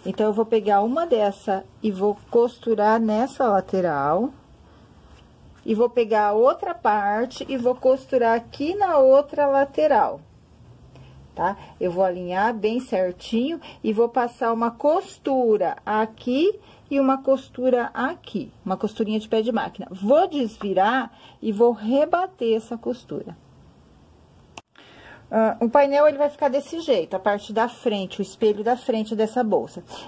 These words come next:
Então, é assim, se você não quiser utilizar essa estampa ou nenhuma outra estampa na,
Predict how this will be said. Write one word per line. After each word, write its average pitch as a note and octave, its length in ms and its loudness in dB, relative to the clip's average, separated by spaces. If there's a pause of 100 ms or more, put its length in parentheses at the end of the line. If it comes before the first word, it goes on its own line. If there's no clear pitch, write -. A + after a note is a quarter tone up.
Então, D4+ 200 2
é E4+ 140 2
assim, E4+ 300 -6
se - 240 -6
você F4 340 0
não C#4+ 320 0
quiser A3+ 540 2
utilizar G#3+ 720 0
essa D4 600 0
estampa B3 720 0
ou A3 80 2
nenhuma D4+ 420 0
outra C4+ 280 4
estampa A#3 420 -2
na, A3+ 140 0